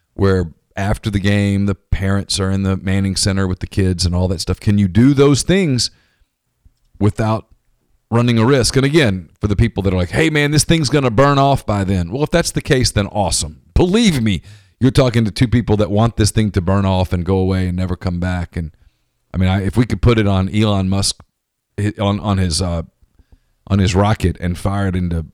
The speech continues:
space forever, I'm, I'm for it. But as of May the twenty-eighth, I, that you, you can't just blindly assume that. So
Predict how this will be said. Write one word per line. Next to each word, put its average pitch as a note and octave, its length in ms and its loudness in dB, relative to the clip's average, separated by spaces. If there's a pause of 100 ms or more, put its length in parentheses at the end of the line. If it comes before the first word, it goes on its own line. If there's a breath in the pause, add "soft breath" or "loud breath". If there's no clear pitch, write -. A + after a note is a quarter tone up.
(240)
space G2+ 520 0
forever, E2+ 500 -4
I'm, F2 220 -4
I'm F2 160 -6
for B2+ 280 2
it. F2 140 -6
But G2+ 160 -4 (960)
as G#2+ 220 2
of F#2+ 200 -2
May A2 260 2
the F#2+ 120 0
twenty-eighth, G#2+ 760 0
I, E2+ 140 -12 (240)
that G#2 280 -8
you, G#2 320 -8 (100)
you A#2 100 -4
can't A2 260 -2
just F#2 200 -4
blindly F#2+ 560 0
assume G#2 380 0
that. D#2+ 280 -6
So E2+ 300 -2